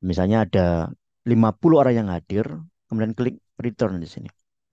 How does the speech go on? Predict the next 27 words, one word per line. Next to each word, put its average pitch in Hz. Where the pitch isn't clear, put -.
Nah, 104
fungsinya 190
apa 185
ini, 180
Bapak 127
Ibu 113
sekalian? 95
Maka 123
setelah 143
Bapak 107
Ibu 113
mengembalikan 123
ini, 160
maka 147
Bapak 113
Ibu 131
nantinya 147
bisa 120
memeriksa, 131
misalnya 110
sudah 98
pertemuan 107
kelima, 104
Bapak 139
Ibu 170
bisa 175
memeriksa, 143